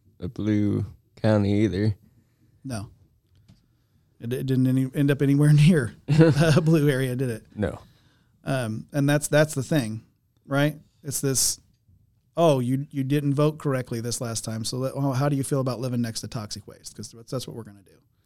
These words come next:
Speaker 2: Um, 'cause the, the, the citizens of East Palestine, they're dealing with air that smells like chlorine. They're dealing with dead chickens, dead, uh,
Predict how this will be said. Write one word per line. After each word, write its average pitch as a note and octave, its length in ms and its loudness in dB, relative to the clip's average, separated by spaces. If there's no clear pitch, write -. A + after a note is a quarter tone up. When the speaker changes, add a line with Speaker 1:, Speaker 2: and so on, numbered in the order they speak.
Speaker 2:
Um, A#2 320 -8
'cause D3 120 -2
the, C#3 160 0
the, C#3+ 400 0
the B2+ 80 -12
citizens C#3+ 380 2
of B2 280 -6
East B2+ 200 -8
Palestine, A#2+ 460 -2
they're B2 100 -2
dealing C3 260 -2
with A#2+ 200 -6
air D3+ 200 2
that D3 120 -4
smells C3 280 -2
like A#2+ 120 -6
chlorine. G#2+ 440 -14
They're A2+ 140 -16
dealing B2 300 -2
with B2 200 -4
dead C3+ 220 -2
chickens, G#2+ 560 -6
dead, C3 440 -4
uh, A2+ 340 -8